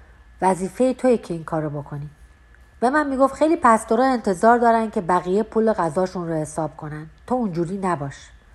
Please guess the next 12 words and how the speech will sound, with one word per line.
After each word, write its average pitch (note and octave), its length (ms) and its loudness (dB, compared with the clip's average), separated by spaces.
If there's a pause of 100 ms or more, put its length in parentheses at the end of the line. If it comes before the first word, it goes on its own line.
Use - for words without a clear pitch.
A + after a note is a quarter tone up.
(480)
مخصوصاً F3+ 520 -2
اگه G3+ 200 0
پستورا F3 640 0
و G3 120 2
رهبرای E3+ 580 -2
کلیسا E3+ 580 -2
و F3 220 -2 (500)
بیرون G3+ 260 0
می‌بری G3 540 0 (300)
برای F#3 300 -2
غذا، F#3+ 380 0
حتماً A3+ 520 -4